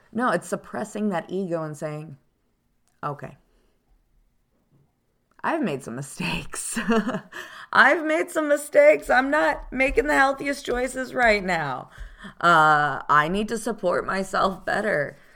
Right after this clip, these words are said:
You know, maybe I'm not getting the support I need in my friend circles or relationship. Maybe I need to start changing how I talk to myself so that I can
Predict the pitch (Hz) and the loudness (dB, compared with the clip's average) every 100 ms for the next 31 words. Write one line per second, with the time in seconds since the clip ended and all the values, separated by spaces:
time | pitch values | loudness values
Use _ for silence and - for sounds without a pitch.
0 | _ - 165 160 190 170 175 202 208 202 | _ -6 -2 2 2 0 -2 -2 -2 -4
1 | 180 175 180 170 - 160 170 165 156 156 | -4 -4 -6 -8 -10 -8 -4 -2 -2 -4
2 | 180 196 180 143 143 196 208 226 208 190 | -6 -6 -6 -6 -6 -4 -4 -6 -6 -6
3 | 175 147 139 165 214 214 214 208 202 - | -6 -8 -8 -6 -6 -6 -8 -8 -10 -10
4 | 151 131 135 196 226 226 226 233 214 185 | -10 -8 -8 -6 -6 -6 -6 -8 -8 -10
5 | - 202 190 - 190 190 185 170 165 147 | -10 -10 -10 -10 -10 -8 -8 -8 -8 -8
6 | 165 165 156 147 131 135 190 - - - | -10 -8 -8 -8 -8 -6 -6 -10 -14 -18
7 | - - - - - - - - 160 151 | -12 -6 -2 -2 -2 -4 -6 -4 -2 0
8 | 143 151 226 220 151 147 | 0 0 -2 -4 -6 -8